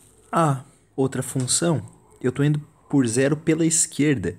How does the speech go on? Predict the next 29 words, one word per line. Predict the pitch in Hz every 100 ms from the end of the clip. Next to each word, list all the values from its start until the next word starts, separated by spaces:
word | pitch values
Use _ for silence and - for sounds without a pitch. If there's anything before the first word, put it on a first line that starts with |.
| _ _ - - _ -
Então, | 120 139 147
seria | 151 151 156
mais | 156
ou | 156
menos | 151 151
assim, | 147 156
ó. | 123
Tem | 127 127
um | 123 110 95 90
zero | 92 87 107 127 127 113 101 90 90 113 120
vírgula, | 107 120 113 101 98 92 90 - - _ - - _
menos | - 110 135 123 104
zero | 95 120 135
vírgula | 120 113 113 110 101 95
zero | 104 110 107 95 87 - _ _ _ _ _
um, | 135 135 95
digamos. | 95 104 95 95
Eu |
tô | 98 117 - - 131 _
chegando | - 151 175 180
próximo, | 156 110 -
só | 151
pra | 185
ter | 180
uma | 175
noção, | 170 151 - 143 113
né? | 82 82 - _ - - - _ _
Menos | 110 113 127 139 143 156 165 - - -
dois. | 139 143 139 95 - -